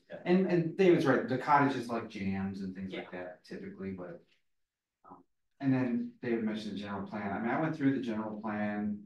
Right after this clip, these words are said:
Speaker 1: and I, there's really, I mean, th-, our general plan's a little older, so there's, I don't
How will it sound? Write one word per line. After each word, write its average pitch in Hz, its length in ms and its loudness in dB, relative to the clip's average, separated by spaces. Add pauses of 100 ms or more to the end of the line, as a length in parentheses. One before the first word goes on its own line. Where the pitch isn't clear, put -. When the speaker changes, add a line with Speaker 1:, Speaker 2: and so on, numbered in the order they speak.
Speaker 1:
and 95 100 -8
I, 101 280 -6 (800)
there's 135 240 0
really, - 440 -4
I 110 60 -10
mean, 135 220 0
th-, - 140 -4
our 127 100 -2
general 135 240 -2
plan's 107 140 -4
a 101 60 -4
little 98 200 -6
older, 90 500 -8
so 98 220 -10
there's, 92 180 -10 (300)
I - 100 -14
don't 95 240 -10